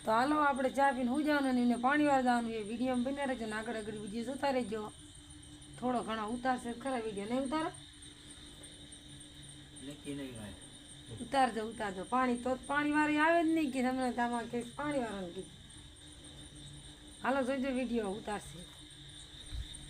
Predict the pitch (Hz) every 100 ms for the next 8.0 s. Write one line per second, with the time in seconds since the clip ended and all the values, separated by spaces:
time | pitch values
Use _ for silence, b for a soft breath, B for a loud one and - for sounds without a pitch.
0 | - - - - - - - - - -
1 | - - - - - - - _ _ _
2 | _ _ - - - - - - - -
3 | - - - - - - 202 214 190 190
4 | 196 233 240 254 262 214 214 202 196 160
5 | 190 202 220 214 220 220 - 208 208 185
6 | 202 208 208 247 277 220 202 202 202 208
7 | 202 160 196 185 175 175 185 180 190 240